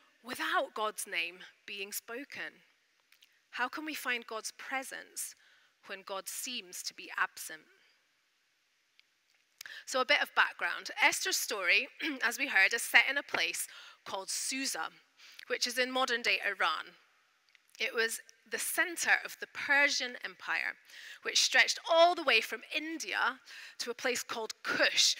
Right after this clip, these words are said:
which was, uh, modern-day north, northern Ethiopia, southern Sudan. And at the head of this Persian Empire, there was King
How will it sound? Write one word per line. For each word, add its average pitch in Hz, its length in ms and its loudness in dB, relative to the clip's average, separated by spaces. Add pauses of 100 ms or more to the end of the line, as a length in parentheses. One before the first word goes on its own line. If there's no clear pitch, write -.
(180)
which - 240 0
was, 220 260 -4 (220)
uh, 196 260 6
modern-day 247 720 4
north, 240 480 -2
northern 240 420 -4
Ethiopia, 226 720 0
southern 190 360 -10
Sudan. 69 440 -4 (1160)
And 285 100 4
at 359 240 10
the 349 140 10
head 330 220 6
of 311 140 -2
this - 240 0
Persian 247 580 4
Empire, 175 480 -4
there 180 200 0
was 185 160 -10 (100)
King 254 500 -4